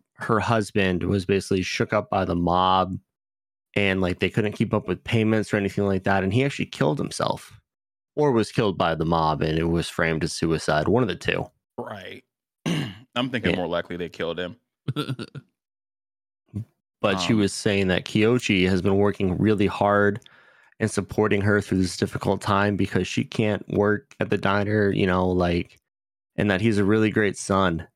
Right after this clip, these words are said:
Speaker 1: And I think that's kinda what got to Kaisen on this one was that, like, she just couldn't do it because she, like, didn't want to involve the mother in this, you know?
Speaker 2: Yeah, which
Speaker 3: Yeah.
Speaker 2: I thought was really, uh, fair, even though, you know,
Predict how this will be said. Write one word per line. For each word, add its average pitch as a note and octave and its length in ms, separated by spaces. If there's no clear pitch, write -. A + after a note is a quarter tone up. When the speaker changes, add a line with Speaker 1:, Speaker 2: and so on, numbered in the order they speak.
Speaker 1:
And F2 560
I G2 140
think C3+ 180
that's A2+ 220
kinda B2+ 240
what F#2 160
got G2+ 220
to - 80
Kaisen G#2 440
on E2 140
this F#2 180
one F2 200
was E2+ 180
that, F2 200
like, E2 360
she - 220
just A2+ 280
couldn't F2+ 260
do G2 200
it - 140
because G2 240
she, F#2 300
like, F2+ 320
didn't G2+ 240
want F#2 320
to F2+ 360
involve F#2 600
the F#2+ 60
mother F#2+ 340
in D2+ 80
this, D2 200
you E2+ 80
know? D#2+ 220
Speaker 2:
Yeah, F2+ 300
which A#2+ 180
Speaker 3:
Yeah. A#2+ 80
Speaker 2:
I - 40
thought G#2+ 200
was F2+ 220
really, F2 440
uh, D#2+ 280
fair, E2+ 540
even F#2+ 300
though, F2+ 200
you G2 140
know, F2+ 240